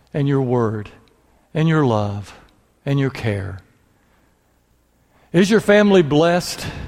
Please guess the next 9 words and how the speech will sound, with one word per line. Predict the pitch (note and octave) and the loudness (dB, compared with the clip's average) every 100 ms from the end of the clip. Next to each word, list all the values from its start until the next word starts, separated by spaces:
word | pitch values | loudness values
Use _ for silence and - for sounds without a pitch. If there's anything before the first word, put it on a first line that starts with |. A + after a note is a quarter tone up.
| - _ _ _ _ _ - | -18 _ _ _ _ _ -4
because | C#3+ D#3+ A#2 | 0 -2 -2
your | C#3+ E3 | -2 -2
dad, | C3+ D3 B2+ A2 G2 F#2+ - - _ _ _ _ _ _ _ _ _ _ _ - | 0 0 0 -4 -8 -12 -16 -20 _ _ _ _ _ _ _ _ _ _ _ -12
because | C3+ C3 | -2 -2
your | A#2+ C3+ | 0 0
mom, | C3 B2+ A2 G2+ G#2 F#2 _ _ _ _ _ _ _ | 0 0 -2 -6 -12 -18 _ _ _ _ _ _ _
because | - D#3+ D#3 | -6 -2 -2
your | D#3+ | -2
son, | D#3+ - C#3 G#2+ G2 G2+ | -6 -4 -2 -2 -6 -12